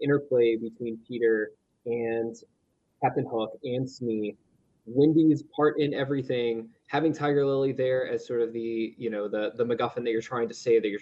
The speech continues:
that you, that you need to, to go, and then Peter just forgetting all about her at, by the end of it. I think it's just, uh, I, I think it's a, a wonderful scene. It's beautifully drawn, beautifully animated. Um,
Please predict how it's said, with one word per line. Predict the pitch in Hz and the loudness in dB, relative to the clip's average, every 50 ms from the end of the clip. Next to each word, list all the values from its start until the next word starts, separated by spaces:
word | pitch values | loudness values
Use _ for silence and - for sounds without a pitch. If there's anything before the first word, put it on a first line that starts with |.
| - _ | -8 _
that | - 107 | -6 -4
you, | 107 107 107 - | -4 -4 -6 -6
that | - 110 | -8 -10
you | 104 98 107 | -10 -8 -6
need | 113 120 123 123 120 | -6 -4 -4 -4 -2
to, | - 120 113 107 104 - | 2 2 2 2 2 -2
to | - 117 | -4 -2
go, | 107 117 110 | 0 2 2
and | - 123 147 | 2 4 4
then | 170 156 | 4 4
Peter | 139 - 185 190 165 | 2 4 4 4 4
just | 147 151 - | 4 0 -4
forgetting | - 165 147 139 175 180 185 165 | -2 -2 -2 0 -2 -2 -2 0
all | 147 165 160 | 0 2 2
about | 147 151 151 143 139 | 2 2 -2 -2 0
her | 135 123 120 - - | 0 0 0 -2 -4
at, | - - - - | -6 -10 -6 -4
by | 139 139 | -2 -2
the | 139 139 139 | 0 0 0
end | 156 160 | 0 0
of | 131 - | -2 -4
it. | 95 - _ _ _ _ _ _ | -10 -14 _ _ _ _ _ _
I | - 139 156 | 0 0 2
think | 185 165 | 4 4
it's | 156 - | 2 2
just, | - 147 - - - - | 2 0 -2 -2 -6 -8
uh, | 135 131 104 - - - | -6 -6 -6 -6 -8 -10
I, | 123 - - | -10 -8 -6
I | 135 | -4
think | 135 151 | -4 -2
it's | 135 113 | -2 -2
a, | 113 104 101 - | -4 -4 -4 -6
a | 110 107 107 | -10 -6 -4
wonderful | 117 135 135 123 131 131 | -2 -2 -2 -2 -4 -6
scene. | - - 117 117 117 101 | -6 -4 -4 -2 -2 -4
It's | 104 - - | -4 -6 -10
beautifully | _ _ 113 123 131 131 - 139 135 131 | _ _ -8 -6 -6 -4 -2 -2 -2 0
drawn, | 131 135 - 107 104 104 107 110 | 0 0 -2 -2 -2 -4 -2 -2
beautifully | 113 113 110 - 117 113 110 | -2 -2 0 0 0 0 0
animated. | 104 104 107 107 104 104 104 104 - _ _ _ _ _ _ - | -2 -2 -2 0 2 2 2 0 -2 _ _ _ _ _ _ 2
Um, | 120 120 113 110 107 104 107 | 4 4 4 4 2 0 -4